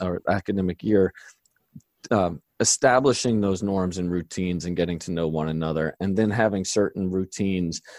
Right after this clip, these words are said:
uh, like a morning circle, uh, whereby, uh, you, uh, you, you continue to tighten that, uh, thread that brings that fabric together in the community. And so,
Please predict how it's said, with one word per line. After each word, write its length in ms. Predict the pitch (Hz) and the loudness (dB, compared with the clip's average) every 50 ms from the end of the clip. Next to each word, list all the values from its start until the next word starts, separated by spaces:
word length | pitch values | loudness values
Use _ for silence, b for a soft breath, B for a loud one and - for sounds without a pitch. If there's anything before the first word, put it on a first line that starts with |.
| B B B _ | B B B _
uh, 160 | - 92 92 | -2 -2 0
like 240 | 92 90 90 92 - | 2 0 0 0 0
a 40 | 101 | 0
morning 380 | 98 98 95 92 92 90 85 80 | 2 2 2 2 0 0 -2 -4
circle, 600 | - - 101 92 90 - - 85 85 85 80 b b b b b b _ - | -2 0 0 0 0 0 0 2 2 0 -2 b b b b b b _ -4
uh, 220 | - 92 85 80 85 | -2 0 0 0 0
whereby, 840 | - - 101 101 95 92 85 90 82 82 82 80 80 82 80 - - _ - | -2 -2 0 0 2 2 4 2 4 4 4 4 2 2 -2 -4 -10 _ -12
uh, 320 | 92 82 71 71 78 78 - - - | -8 -6 -4 -4 -4 -4 -6 -8 -8
you, 500 | 101 98 92 90 87 87 85 82 80 78 - _ _ _ _ _ _ - | -6 -2 0 0 0 0 0 -2 -4 -6 -10 _ _ _ _ _ _ -6
uh, 180 | 87 78 - - - _ _ _ _ - - - - 147 - - | -6 -6 -6 -10 -14 _ _ _ _ -16 -14 -6 -4 -4 -2 0
you, 220 | 120 113 104 - - _ _ _ _ _ _ _ | 2 0 0 0 -4 _ _ _ _ _ _ _
you 140 | - 117 107 95 | -4 -4 -2 -2
continue 720 | - - 107 98 92 - - - 113 117 113 107 101 98 | -2 -2 -2 -2 -2 -4 -2 0 2 2 4 4 4 2
to 480 | 95 - - - 95 85 80 80 80 - - _ | 0 -2 -4 -2 0 0 0 -2 -4 -8 -12 _
tighten 500 | - - - 117 104 104 - - 101 98 | -10 -4 0 0 0 0 0 -2 -2 -2
that, 260 | 92 92 85 82 - - _ _ | 0 0 0 -2 -2 -6 _ _
uh, 240 | - 87 71 65 69 | -8 -6 -6 -8 -10
thread 520 | 76 - - - 117 117 117 107 98 92 87 | -12 -8 -4 0 4 6 6 6 6 2 0
that 160 | 92 80 - | -2 -2 -2
brings 300 | - 95 95 95 87 - | -2 -2 -2 -2 -2 0
that 220 | 95 90 85 - | 0 0 0 0
fabric 500 | - 92 87 90 87 80 87 87 - - - | 2 2 2 4 2 0 -2 -4 -6 -10 -8
together 480 | - 87 78 87 90 87 80 80 76 | -8 -4 -2 0 0 0 0 -2 -4
in 120 | 76 78 78 | -4 -4 -6
the 80 | 80 80 | -8 -8
community. 720 | - - 85 82 82 85 80 76 69 65 60 57 57 - B B B B B B B B B _ | -10 -8 -8 -6 -6 -6 -6 -8 -8 -8 -10 -12 -12 -14 B B B B B B B B B _
And 200 | - 101 101 95 | -2 -2 0 0
so, 360 | - - 117 104 101 98 95 | 2 4 6 6 6 4 2